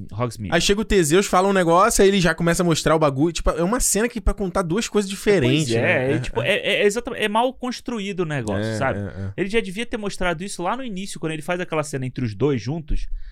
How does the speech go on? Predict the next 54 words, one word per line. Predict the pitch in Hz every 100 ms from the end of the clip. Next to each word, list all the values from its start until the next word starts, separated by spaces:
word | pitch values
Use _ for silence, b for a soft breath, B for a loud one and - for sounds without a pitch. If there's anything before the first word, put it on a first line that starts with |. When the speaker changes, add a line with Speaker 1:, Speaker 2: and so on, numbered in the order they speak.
| b
Speaker 1:
Já, | 104 - -
isso | 196 202
já | 208
devia | 175 175 233
ser | -
o | 185 170 143
Speaker 2:
É, | 269
ele | 151
só | -
mo-, | 185 180
ele |
só, | 147 156 - _ -
só | 156
tem | 170
um, | 202 -
um | 180
close, | 175 190 170 113
assim, | -
da | 101 98
Speaker 1:
É, |
Speaker 2:
mão. | -
Speaker 1:
mas | 180 175
devia | 185 247
ser | - 240
um | 247
elemento | 240 208 185 226 226
do, | 165 190
da, | 139 190 - -
do, | 113 151 120
da | 143
tensão | 151 156 147 180 196 143 113
sexual | - - - 120 120 104
ali | 104 107
entre | -
os | 98
dois, | 67 58
Speaker 2:
É | 76
Speaker 1:
assim, | 85
Speaker 2:
verdade. | 90 90 95 90
Speaker 1:
sabe? | 92
Entendeu? | - 92 104 - b b b -
Speaker 2:
Uhum. | 95
Speaker 1:
Mas, | 135 165 180 127 - 120 131
ah, | 147 123
do | 139
Bambi. | 120 98 - - - - - -
O | 147
que |
eu | 262
entendi | 277 - 139 196 180
é | 120 - - - -
que | - 156
na | 151 170
história, | - - 135 151 113 104